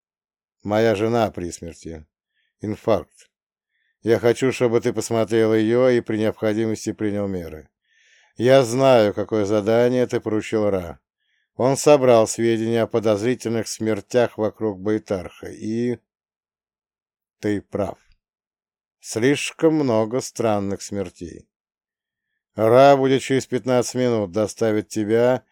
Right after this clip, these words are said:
и поговорим подробнее». «Хреново», восклицаю я, «потому что в обычных условиях лечить могу не чаще, чем раз в пять дней.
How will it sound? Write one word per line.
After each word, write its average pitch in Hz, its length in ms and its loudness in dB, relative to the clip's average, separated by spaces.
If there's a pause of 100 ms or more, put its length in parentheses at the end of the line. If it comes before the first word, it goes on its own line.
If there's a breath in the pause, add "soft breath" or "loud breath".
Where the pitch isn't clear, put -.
(180)
и - 160 0
поговорим 113 640 2
подробнее». 82 680 -4 (1900)
«Хреново», 143 760 0
восклицаю 95 580 -6
я, 82 260 -10 (420 soft breath)
«потому 143 280 0
что - 180 -2
в 135 60 4
обычных 139 540 2
условиях 143 580 0
лечить 117 420 -4
могу 113 340 -2
не 117 180 -2
чаще, 139 520 -2
чем 113 300 -4
раз 117 320 0
в - 80 -20
пять 113 280 -4
дней. 95 400 -10